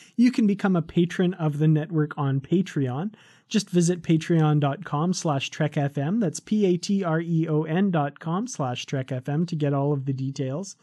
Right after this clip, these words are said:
There are lots of perks you can get, including early access to episodes, exclusive content, producer credits, and more available through our special patrons website, Patron Zone. It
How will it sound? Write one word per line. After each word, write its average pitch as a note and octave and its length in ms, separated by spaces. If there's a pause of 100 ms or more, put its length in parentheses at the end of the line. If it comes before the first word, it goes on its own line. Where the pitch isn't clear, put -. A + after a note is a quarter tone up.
(420)
There F#3+ 100
are G3 40
lots F#3 280
of D#3 120
perks D#3 320
you D#3+ 80
can D#3 160
get, D#3+ 260
including D#3 580
early D#3 340
access D3+ 480
to - 100
episodes, E3 560 (360)
exclusive E3 640
content, E3 600
producer E3 440
credits, E3+ 560
and D#3 260
more D3+ 360
available E3+ 480
through F3 180
our D#3 80
special F#3+ 420
patrons F#3 460
website, C#3+ 480
Patron F3 420
Zone. C#3 420 (500)
It F3+ 120